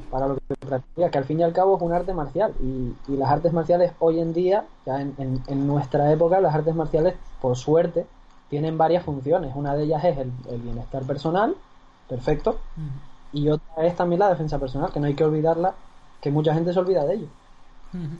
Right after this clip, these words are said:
Speaker 2: Sí, Jonathan, eh, pregunta, ¿crees que la línea Aikikai es la más tradicional o consideras que debe evolucionar a los tiempos modernos? Hombre, creo
Speaker 1: Eh.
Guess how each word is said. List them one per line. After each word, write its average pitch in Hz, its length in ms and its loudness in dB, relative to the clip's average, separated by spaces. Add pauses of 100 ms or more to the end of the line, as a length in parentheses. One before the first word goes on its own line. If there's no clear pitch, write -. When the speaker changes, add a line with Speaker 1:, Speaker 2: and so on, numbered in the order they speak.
Speaker 2:
Sí, 170 260 -6
Jonathan, 240 520 2 (440)
eh, 190 380 2
pregunta, 175 460 2
¿crees 214 220 -2
que - 100 -6
la 240 100 4
línea 226 380 0
Aikikai 196 760 2 (260)
es 202 160 -4
la 214 80 0
más 202 180 -2
tradicional 190 640 -2 (400)
o 240 180 2
consideras 202 580 2
que 175 140 -2
debe 180 360 0
evolucionar 165 880 -4
a 156 80 -4
los 139 160 -4
tiempos 156 380 -6
modernos? 120 840 -10 (1900)
Hombre, 139 200 -4
creo 165 240 2 (120)
Speaker 1:
Eh. 143 260 -8